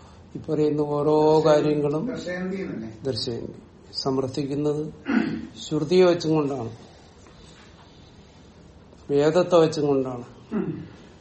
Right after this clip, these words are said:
Speaker 1: ഇവിടെ പറയുന്നത് എന്താണ്? ഞാനിങ്ങനെ പറയുന്നത് എന്തുകൊണ്ട്? വേദത്തിൽ പറഞ്ഞിരിക്കുന്നുണ്ട്. വേദത്തിൽ എന്ത് പറഞ്ഞു? "തദ്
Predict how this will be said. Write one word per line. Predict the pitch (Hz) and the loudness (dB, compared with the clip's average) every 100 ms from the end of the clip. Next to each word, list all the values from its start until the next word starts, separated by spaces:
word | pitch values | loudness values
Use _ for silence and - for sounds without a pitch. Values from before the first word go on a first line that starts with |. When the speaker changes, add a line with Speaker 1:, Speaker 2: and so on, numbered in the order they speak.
| - | -6
Speaker 1:
ഇവിടെ | 135 147 151 | 0 0 0
പറയുന്നത് | 147 147 147 147 | 0 -2 0 -2
എന്താണ്? | 143 143 | -2 -4
ഞാനിങ്ങനെ | 139 117 113 123 143 | -4 -6 -4 -2 0
പറയുന്നത് | 151 151 151 160 175 | 2 2 4 4 2
എന്തുകൊണ്ട്? | 165 170 175 | 2 0 0
വേദത്തിൽ | 196 185 180 185 | 4 4 4 2
പറഞ്ഞിരിക്കുന്നുണ്ട്. | 160 147 139 127 123 120 117 | 2 4 4 4 2 0 -2
വേദത്തിൽ | 123 151 165 170 | 2 4 6 6
എന്ത് | 170 160 | 4 6
പറഞ്ഞു? | 160 156 156 147 147 - - - - - - | 6 6 6 4 -2 -14 -20 -20 -20 -18 -4
"തദ് | 147 | -4